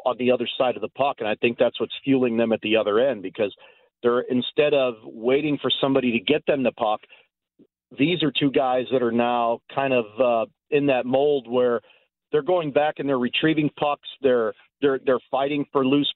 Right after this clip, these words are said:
pucks and, uh, and taking care of the defensive responsibilities, and it's feeding into their transition, which I, I, I think you saw some good examples of that last night, uh, where I know the one where Kyrou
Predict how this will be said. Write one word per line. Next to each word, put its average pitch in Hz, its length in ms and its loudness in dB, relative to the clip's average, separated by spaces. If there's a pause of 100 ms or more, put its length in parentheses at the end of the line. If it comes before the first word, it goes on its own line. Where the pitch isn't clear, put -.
pucks 139 400 -4
and, 123 340 2
uh, 117 220 2 (420)
and 131 400 2
taking 139 320 0
care 143 300 2
of 127 160 0
the 120 100 -6
defensive 131 540 -4
responsibilities, 123 1080 0
and 123 80 4
it's 113 100 -4 (140)
feeding 139 300 2
into 135 200 -2
their 123 180 2
transition, 110 640 0 (400)
which 120 240 0 (260)
I, 120 380 0 (140)
I, 127 60 2
I 123 40 2
think 135 220 -4
you 127 120 -4
saw 135 240 0
some 123 120 -4
good 120 140 2
examples 117 520 0
of 117 80 -2
that 107 220 2
last 107 320 0
night, 117 360 -2 (160)
uh, 107 160 2 (540)
where 117 520 0 (280)
I 110 80 -2
know 123 160 0
the 123 60 2
one 131 380 0
where 120 140 0
Kyrou 127 580 0